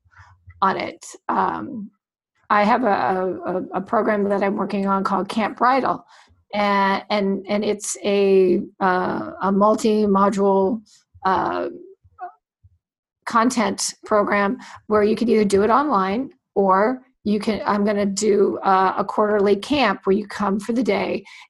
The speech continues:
and we go, and we literally plan your wedding from beginning to end. We go through each of the disciplines and, and, and get you through it as quickly as possible so you can go out and be engaged. Everything in my world is about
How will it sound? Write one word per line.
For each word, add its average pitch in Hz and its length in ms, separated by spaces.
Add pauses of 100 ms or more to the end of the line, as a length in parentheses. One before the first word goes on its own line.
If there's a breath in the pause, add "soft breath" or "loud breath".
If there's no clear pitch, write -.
and 196 120
we 202 100
go, 202 240 (160)
and 202 180
we 226 140
literally 220 380
plan 202 260
your 202 120
wedding 196 280
from 185 160
beginning 185 400
to 190 200
end. 170 240
We 180 60
go 185 160
through 190 220
each - 220
of 214 80
the 220 80
disciplines 196 720 (340 loud breath)
and, 185 400
and, 190 160 (100)
and 190 100
get 196 140
you 196 100
through 185 280
it - 160
as 185 120
quickly 190 280
as 190 80
possible 190 280
so 294 120
you 277 80
can 269 80
go 285 100
out 285 160
and 277 80
be 294 100
engaged. 311 460 (320)
Everything 302 480
in 285 80
my 254 160
world 202 420
is 208 120
about 202 280